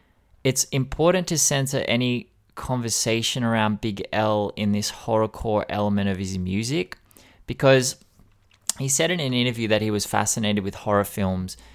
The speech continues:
and a childhood <laughs> friend said that he was into really weird stuff. Like, he said if an old lady fell ice skating, he'd laugh, and then he'd make fun of her later.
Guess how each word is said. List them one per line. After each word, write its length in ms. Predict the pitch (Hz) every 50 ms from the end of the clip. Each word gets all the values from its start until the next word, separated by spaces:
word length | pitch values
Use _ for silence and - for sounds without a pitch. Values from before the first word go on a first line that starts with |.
| - - - - _ -
and 140 | - 117 113
a 40 | 117
childhood 500 | - - 127 131 143 151 143 139 139 -
<laughs> 120 | - -
friend 260 | 131 110 113 120 107 98
said 260 | - - 113 104 98
that 100 | 104 107
he 120 | 107 110
was 160 | 107 107 95
into 240 | 104 107 104 - 104
really 360 | 92 87 101 101 101 98 98 95
weird 380 | 87 90 95 90 92 95 92
stuff. 460 | - - - - 87 - - - - -
Like, 200 | 101 101 98 -
he 80 | 113
said 200 | 104 - 117 117
if 140 | 117 110 -
an 60 | 120
old 400 | 104 - 113 117 120 123 123 107
lady 260 | 117 113 113 110 107
fell 360 | 107 - - - 107 98 92 -
ice 260 | - 95 101 101 -
skating, 480 | - - - 98 92 92 92 90 87 - - - - - - - -
he'd 200 | - 120 113 104
laugh, 540 | 107 107 107 98 90 90 92 - - - - - - - - -
and 160 | 120 110 117
then 120 | 120 120
he'd 180 | 120 120 117 104
make 180 | 113 113 104
fun 300 | - - - 120 117 113
of 100 | 107 98
her 200 | 101 104 104 110
later. 480 | 110 104 95 90 92 90 90 87 87 92